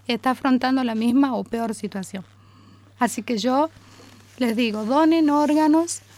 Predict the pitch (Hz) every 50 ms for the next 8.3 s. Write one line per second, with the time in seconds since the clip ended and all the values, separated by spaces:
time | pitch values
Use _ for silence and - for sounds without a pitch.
0 | - - - - - - - - - - - _ - - 311 320 320 311 349 349
1 | 349 339 339 330 294 277 269 277 285 262 247 - 302 294 285 285 285 285 294 294
2 | 302 311 - - - - - - 247 240 233 240 240 233 214 233 202 - 233 220
3 | 202 - 226 202 - 277 269 226 214 - 294 294 - _ - - - - - -
4 | - _ _ - _ _ - - 262 262 262 277 269 277 294 302 302 294 294 294
5 | 262 254 247 240 247 247 247 254 262 277 277 269 277 277 269 277 262 - 247 208
6 | - 214 202 - 240 226 240 240 - 262 254 247 226 220 214 214 233 240 247 247
7 | 208 226 220 208 - 240 226 226 226 226 226 226 214 226 214 185 - - 202 202
8 | 202 202 196 208 214 208